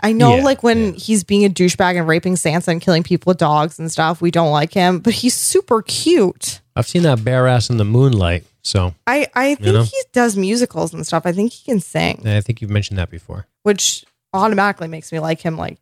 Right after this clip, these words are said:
Speaker 1: times ten.
Speaker 2: But it's time we say goodbye to him, isn't it? Good night, sweet, sweet prince. <laughs>
Speaker 1: Well, first, can we talk about the Stark banners raising at Winterfell before we talk about the death of Ramsay? 'Cause we had to close out on that shit.
Speaker 2: Go for it. Which definitely transitions to time pass,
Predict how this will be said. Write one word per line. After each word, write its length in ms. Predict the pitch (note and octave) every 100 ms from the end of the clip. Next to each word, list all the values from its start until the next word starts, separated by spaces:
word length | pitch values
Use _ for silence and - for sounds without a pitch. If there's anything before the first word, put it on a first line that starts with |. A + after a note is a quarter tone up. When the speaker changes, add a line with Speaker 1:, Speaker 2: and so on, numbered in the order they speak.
| _
Speaker 1:
times 300 | - D#3+ D#3
ten. 340 | - E3 F#3 - _
Speaker 2:
But 100 | C3+
it's 120 | B2
time 280 | - C#3 C#3+
we 80 | C3
say 160 | B2+
goodbye 280 | A2 G2 A2+
to 40 | G2+
him, 220 | F2+ F#2+
isn't 180 | G2 F2
it? 140 | D#2+ _ _ _ -
Good 140 | D3+
night, 220 | D3+ C#3+
sweet, 440 | - - A2 A#2 A2
sweet 400 | - A2+ A#2 G#2
prince. 720 | - A2 A#2+ - - - _ -
<laughs> 80 | C3 - - _ - _ - _ _ - -
Speaker 1:
Well, 160 | B3+ B3
first, 300 | C#4 D4 -
can 120 | E4
we 80 | D#4
talk 200 | B3+ A#3+
about 120 | A3
the 80 | G#3+
Stark 260 | - G3 F#3
banners 320 | F#3 G3 G#3
raising 280 | F#3+ G3+ F3+
at 120 | -
Winterfell 500 | F3 F#3+ G#3+ G#3+ A3+
before 280 | G#3 F#3+ F3
we 40 |
talk 200 | - F3+
about 120 | F3
the 60 | E3+
death 260 | F3 D#3+
of 100 | E3+ E3
Ramsay? 400 | E3 E3+ F3+ F#3 G3+ - _
'Cause 120 | -
we 80 | B3+
had 40 |
to 60 | G#3
close 400 | - - F#3 F#3
out 180 | E3+ E3+
on 160 | G2 -
that 200 | G#2 -
shit. 300 | D3 - - -
Speaker 2:
Go 100 | G2+
for 240 | - F#2
it. 80 | E2+ _ _ _ _ _
Which 160 | C3 -
definitely 280 | F#3 F3+ C#3+
transitions 540 | - A#2 G#2+ G2+ G2+
to 60 | -
time 300 | - F#2+ E2+
pass, 460 | D#2+ D2+ D#2+ -